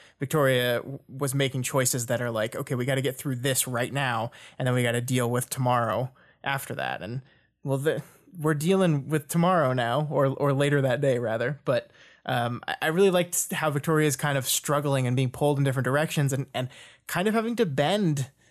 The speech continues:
in some ways that, uh, she hasn't in the past.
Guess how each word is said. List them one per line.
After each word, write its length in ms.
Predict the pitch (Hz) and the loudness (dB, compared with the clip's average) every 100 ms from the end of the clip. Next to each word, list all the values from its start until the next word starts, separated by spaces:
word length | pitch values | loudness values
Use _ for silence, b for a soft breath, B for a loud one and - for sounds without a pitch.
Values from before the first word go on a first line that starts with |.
| b - | b -2
in 120 | 147 | 0
some 220 | - 143 | 2 2
ways 420 | 139 135 139 135 | 4 4 4 2
that, 600 | 143 139 131 - - - - - | 2 2 2 -2 -4 -4 -8 -4
uh, 200 | 143 143 | -2 0
she 200 | - 170 | 0 0
hasn't 380 | 175 262 139 87 | 0 -2 -2 -4
in 80 | 87 | -8
the 80 | |
past. 380 | - - - - | -8 -10 -12 -16